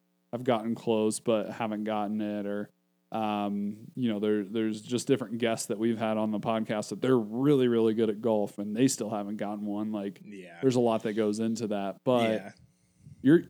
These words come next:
Speaker 1: the, the thing that intrigued me was you just want to know the basics of the game, it sounds like. Like, hole-in-ones like that, I think everybody wants a hole-in-one, whether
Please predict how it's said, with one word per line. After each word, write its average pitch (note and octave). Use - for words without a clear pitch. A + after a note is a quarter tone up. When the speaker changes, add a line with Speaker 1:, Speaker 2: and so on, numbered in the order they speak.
Speaker 1:
the, C3+
the C3
thing D3
that B2+
intrigued A#2
me B2
was A2
you C#3+
just D#3
want A2+
to A2
know A#2+
the A2+
basics A2
of A2
the G#2
game, A2
it F2+
sounds F#2+
like. -
Like, G#2+
hole-in-ones C#3+
like A2+
that, A2+
I C3
think C3
everybody A#2
wants G#2
a G#2
hole-in-one, G#2+
whether G#2